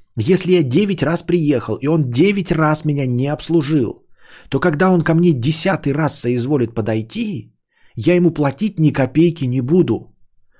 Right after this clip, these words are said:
Потому что он плохо работает.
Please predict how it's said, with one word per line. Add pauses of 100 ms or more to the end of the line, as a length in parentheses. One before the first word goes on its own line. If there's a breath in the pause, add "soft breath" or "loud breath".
(240 soft breath)
Потому
что
он
плохо
работает.